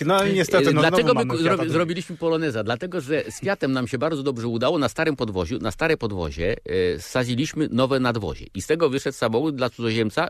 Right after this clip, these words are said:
Speaker 2: nie różniący się od nowego
Speaker 1: Tak.
Speaker 2: samochodu, mimo że podwozie było stare. I my ten sam numer powtórzyliśmy w siedemdziesiątym ósmym roku z Polonezem. To było nadal to samo stare podwozie, a daliśmy sylwetkę samochodu bardzo nowoczesną.
Speaker 1: Ale
Speaker 2: I
Speaker 1: już było F S O i Polonez, a
Speaker 2: Tak.
Speaker 1: nie
Speaker 2: I wizualnie sprzedawał się,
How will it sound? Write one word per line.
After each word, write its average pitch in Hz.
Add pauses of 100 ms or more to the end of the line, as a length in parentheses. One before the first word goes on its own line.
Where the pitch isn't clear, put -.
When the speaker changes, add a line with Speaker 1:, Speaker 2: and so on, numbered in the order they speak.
(100)
Speaker 2:
nie 127
różniący 131
się 151
od 151
nowego 156
Speaker 1:
Tak. 82
Speaker 2:
samochodu, 92
mimo 110
że 131
podwozie 104
było 135
stare. 80 (240)
I 127
my 156
ten 196
sam 185
numer 156
powtórzyliśmy 151
w -
siedemdziesiątym 135
ósmym 156
roku 247
z -
Polonezem. 127 (260)
To 175
było 220
nadal 320
to 98
samo 113
stare 110
podwozie, 107 (300)
a 190
daliśmy 185
sylwetkę 175
samochodu 156
bardzo 139
nowoczesną. 113
Speaker 1:
Ale 127
Speaker 2:
I -
Speaker 1:
już 107
było 98
F 104
S 98
O 92
i 95
Polonez, 117
a 101
Speaker 2:
Tak. 95
Speaker 1:
nie - (260)
Speaker 2:
I 156
wizualnie 143
sprzedawał 139
się, 156